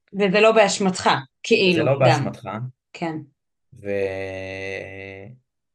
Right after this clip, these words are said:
Speaker 2: אמ, ולמדתי לראות את הכוח של, של האנשים,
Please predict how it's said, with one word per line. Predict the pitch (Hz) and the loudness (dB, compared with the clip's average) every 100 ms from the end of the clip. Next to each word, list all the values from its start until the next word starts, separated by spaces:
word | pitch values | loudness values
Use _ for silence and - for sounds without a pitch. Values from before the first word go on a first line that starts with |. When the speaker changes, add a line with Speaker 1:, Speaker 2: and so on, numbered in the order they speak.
| _ | _
Speaker 2:
אמ, | 95 95 92 95 95 95 95 95 98 _ _ _ _ _ _ _ _ _ - | -12 -10 -12 -14 -18 -20 -20 -20 -20 _ _ _ _ _ _ _ _ _ -14
ולמדתי | 92 104 110 131 - 113 | -2 0 2 2 0 -2
לראות | 113 120 | 0 0
את | 117 | -2
הכוח | 104 - 123 - | -8 -2 -2 -2
של, | 110 98 - | -6 -6 -8
של | - 98 | -6 -4
האנשים, | 98 95 120 120 117 | -4 -6 -4 -4 -4